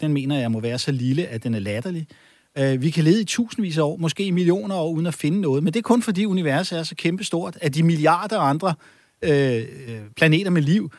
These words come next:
simpelthen ikke er inden for vores rækkevidde. Øh, så jeg synes slet ikke, man, man,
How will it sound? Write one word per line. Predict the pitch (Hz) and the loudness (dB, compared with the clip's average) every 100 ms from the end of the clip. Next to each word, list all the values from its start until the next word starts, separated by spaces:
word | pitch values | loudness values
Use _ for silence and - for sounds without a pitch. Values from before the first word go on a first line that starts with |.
| _ | _
simpelthen | - 196 170 | -2 0 2
ikke | 156 165 | 2 2
er | |
inden | 139 160 | 0 0
for | 160 | -4
vores | 123 - | -6 -4
rækkevidde. | 110 147 202 135 131 143 _ - - - - | -4 -2 -2 -4 -6 -12 _ -20 -20 -20 -6
Øh, | 151 147 135 - | -2 0 -2 -2
så | - 170 151 - | 2 4 4 2
jeg | 160 | 0
synes | - 175 | 2 2
slet | 180 214 | 4 0
ikke, | 226 | 0
man, | 190 147 - 165 160 | -4 -4 -6 -12 -10
man, | 165 151 135 151 151 | -6 -6 -6 -14 -20